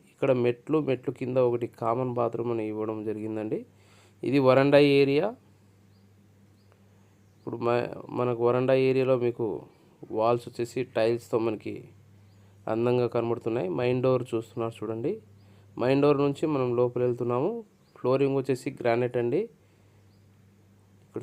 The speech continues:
చూస్తున్నారు చూడండి, వరం-, ఇక్కడ ఉత్తరానికి ఒక డోర్ ఇచ్చారండి. ఇది డబల్ డోర్లా ఉంటుంది. ఇది సింగిల్ డోర్, మెయిన్ డోర్ వస్-, చూస్తున్నారు. పీవీసీ, ఆ,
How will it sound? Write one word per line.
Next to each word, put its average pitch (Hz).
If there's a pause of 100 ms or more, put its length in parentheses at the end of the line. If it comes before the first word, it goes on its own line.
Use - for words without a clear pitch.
చూస్తున్నారు 127
చూడండి, 139 (140)
వరం-, 120 (240)
ఇక్కడ 135 (960)
ఉత్తరానికి 156
ఒక 135 (140)
డోర్ 139 (120)
ఇచ్చారండి. 117 (440)
ఇది 120
డబల్ 123
డోర్లా 131 (100)
ఉంటుంది. 117 (1300)
ఇది 131
సింగిల్ 135
డోర్, 135 (100)
మెయిన్ 123
డోర్ 123
వస్-, - (120)
చూస్తున్నారు. 120 (1000)
పీవీసీ, 160 (1040)
ఆ, 131